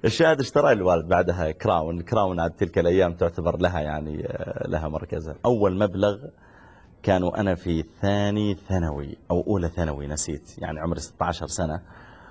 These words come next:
وألفت مسابقة صغيرة اسمها مسابقة الأشبال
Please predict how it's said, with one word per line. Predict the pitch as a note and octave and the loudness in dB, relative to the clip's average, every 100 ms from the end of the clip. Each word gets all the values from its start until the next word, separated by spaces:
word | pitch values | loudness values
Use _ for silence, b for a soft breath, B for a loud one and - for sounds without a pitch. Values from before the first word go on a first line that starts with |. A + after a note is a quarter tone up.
| B B B - | B B B -4
وألفت | - F2+ F2 E2 D#2+ D2+ D2+ - - - - - - - - - - G#2 A2 B2+ - - G#2 | 2 4 4 2 0 -2 -6 -14 -20 -20 -20 -20 -18 -14 -14 -12 -4 2 2 2 -2 -4 2
مسابقة | F2 E2+ F2 - A2+ F#2 E2+ D#2 | 2 2 -2 -2 0 -2 -4 -8
صغيرة | - E2 F#2 G#2 G#2+ - b b b b _ - | -6 -4 0 2 0 -6 b b b b _ -8
اسمها | - G2 F2+ F#2+ | -4 -2 0 0
مسابقة | F2 E2+ G2+ F2 F2+ | 0 0 -2 -2 -4
الأشبال | F2 - - E2 F2+ D2 | -6 -6 -8 -4 -2 -2